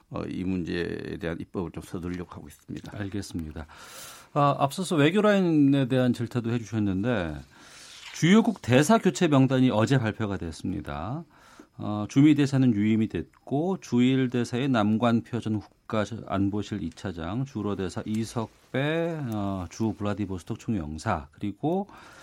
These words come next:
Speaker 2: 장하성 전 청와대 정책실장이 주중대사로 임-,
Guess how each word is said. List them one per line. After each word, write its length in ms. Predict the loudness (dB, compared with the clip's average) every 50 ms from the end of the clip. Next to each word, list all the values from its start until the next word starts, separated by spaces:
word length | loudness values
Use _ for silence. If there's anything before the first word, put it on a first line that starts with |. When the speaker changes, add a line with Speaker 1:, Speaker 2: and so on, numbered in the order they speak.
| -20 -20 -20 -18 _ -12 -4
Speaker 2:
장하성 640 | 0 4 6 8 8 8 8 8 8 6 6 6 6
전 220 | 6 6 6 4
청와대 380 | 4 2 0 0 0 0 0 0
정책실장이 760 | 0 -2 -2 -2 -4 -6 -4 -4 -4 -2 0 0 2 0 0
주중대사로 1200 | 0 4 6 6 6 6 4 4 4 4 4 2 0 -2 -2 -2 -2 0 0 2 2 2 0 0 -2
임-, 320 | 0 2 2 2 2 0